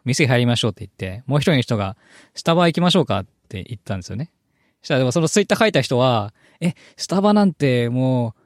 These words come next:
こんな我々みたいな年寄りには行っちゃいけない場所じゃないですか」っていう感じですごいこう、尻込みしたんだけど、その人はこう、タッタッタッって入っていって、あの、この店で今一番売れている、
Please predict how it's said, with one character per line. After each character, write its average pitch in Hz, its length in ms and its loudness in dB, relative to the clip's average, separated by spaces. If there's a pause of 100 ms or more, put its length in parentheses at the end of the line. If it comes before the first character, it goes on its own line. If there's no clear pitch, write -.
(240)
こ - 160 -8
ん 160 140 -2
な 156 180 0
我 143 240 2
々 170 220 4
み 170 80 2
た 151 100 2
い 120 40 2
な 113 100 0
年 127 240 0
寄 139 60 2
り 131 100 2
に 110 100 -2
は 104 300 -6 (160)
行 120 160 -10
っ - 20 -20
ち - 80 -2
ゃ 180 60 4
い 135 60 2
け 160 100 2
な 151 80 4
い 143 80 2
場 143 80 2
所 151 120 0
じ 143 80 2
ゃ 120 220 2
な 113 160 0
い 110 60 0
で 107 80 -2
す - 80 -8
か」 101 180 -6
っ - 20 -
て - 120 -8
い 95 80 -4
う 95 40 -8
感 98 140 -6
じ 95 140 -8
で 98 100 -4
す - 160 -4
ご 131 100 2
い 113 60 2
こ 101 200 -4
う、 98 40 -4
尻 143 240 2
込 139 120 2
み 123 100 0
し - 60 0
た 110 100 -2
ん 98 40 -6
だ 92 80 -8
け 92 80 -12
ど、 95 280 -8 (420)
そ 160 100 -4
の 175 60 4
人 160 160 0
は 107 80 0
こ 98 300 -6
う、 - 20 -20 (240)
タ - 80 -2
ッ - 20 0
タ - 120 -2
ッ - 40 -6
タ - 140 0
ッ - 40 2
っ - 20 -14
て - 100 -8
入 120 120 0
っ - 20 -10
て - 100 -12
い 95 40 -12
っ - 20 -14
て、 98 360 -8 (640)
あ 117 100 -4
の、 113 120 -2
こ 143 80 0
の 170 80 2
店 180 180 2
で 175 80 2
今 151 200 2
一 113 180 -2
番 139 160 2
売 - 20 2
れ 139 140 2
て 143 180 2
い 139 40 0
る、 139 320 2